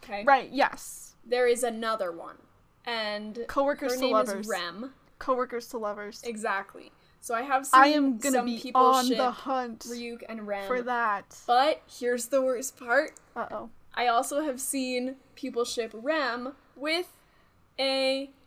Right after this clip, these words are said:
Speaker 1: human girl. So, Misa Amane.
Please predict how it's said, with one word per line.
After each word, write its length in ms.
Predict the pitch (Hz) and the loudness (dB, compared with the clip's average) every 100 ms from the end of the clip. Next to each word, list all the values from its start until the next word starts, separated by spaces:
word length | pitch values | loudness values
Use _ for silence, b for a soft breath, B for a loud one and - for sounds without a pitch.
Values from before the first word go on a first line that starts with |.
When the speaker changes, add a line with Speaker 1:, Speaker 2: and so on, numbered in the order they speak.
| _ | _
Speaker 1:
human 380 | - 247 226 220 | -16 -12 -10 -10
girl. 300 | 220 - - - | -10 -12 -14 -18
So, 640 | - - 202 196 180 185 233 _ _ _ _ | -12 -8 -6 -6 -6 -8 -12 _ _ _ _
Misa 480 | 247 262 262 269 262 | -10 -6 -4 -2 -4
Amane. 800 | 240 233 220 214 226 233 240 254 | -4 -6 -4 -6 -6 -10 -12 -14